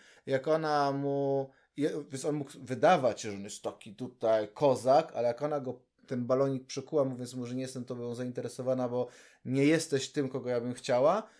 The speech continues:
no to on po prostu pękł.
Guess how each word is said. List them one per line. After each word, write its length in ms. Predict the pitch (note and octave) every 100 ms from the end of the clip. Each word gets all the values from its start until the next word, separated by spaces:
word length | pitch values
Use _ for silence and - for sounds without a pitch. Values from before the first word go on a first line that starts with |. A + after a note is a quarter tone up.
| _ -
no 140 | D3
to 180 | D#3 E3
on 260 | C#3+ C#3+ C#3
po 100 | C3
prostu 720 | - B2+ B2+ - C3+ B2+ - _ -
pękł. 360 | D3 A2+ -